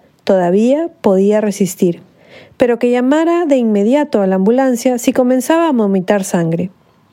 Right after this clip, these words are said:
Por suerte, ese momento nunca llegó, y a los diez días la fiebre comenzó a bajar. Para entonces, el primer ministro Boris Johnson se hallaba internado con oxígeno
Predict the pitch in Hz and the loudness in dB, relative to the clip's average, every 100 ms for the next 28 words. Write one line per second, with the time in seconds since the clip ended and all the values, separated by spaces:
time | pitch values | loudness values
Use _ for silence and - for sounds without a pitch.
0 | _ _ _ _ _ _ - - - - | _ _ _ _ _ _ -20 -16 -14 -16
1 | - - 202 - 311 294 247 269 - 277 | -6 -4 -2 0 -2 0 -2 -2 -2 0
2 | 269 330 247 247 240 269 247 240 262 226 | 2 0 2 0 0 0 0 0 0 0
3 | 180 175 170 - - _ - 214 196 294 | 0 -2 -4 -14 -20 _ 0 0 2 2
4 | 359 294 254 247 247 214 185 - 226 240 | 2 2 0 0 -2 -2 0 0 2 2
5 | 240 208 185 - 202 190 - 175 - _ | 0 0 -2 0 0 0 -2 -4 -6 _
6 | - - - - - 220 220 220 370 302 | -20 -20 -20 -6 -2 0 0 0 0 0
7 | 262 240 - - - 220 202 202 226 262 | 0 0 -4 -14 -4 -2 2 2 2 2
8 | 285 285 269 208 185 220 226 - 254 220 | 2 0 0 0 2 0 0 0 0 -2
9 | - 226 226 - - - 220 240 285 302 | -2 -2 -4 -14 -6 -2 2 2 0 0
10 | 285 214 233 254 254 214 185 - 262 262 | 0 0 0 0 0 -2 -2 -2 0 0
11 | 214 233 | 0 -2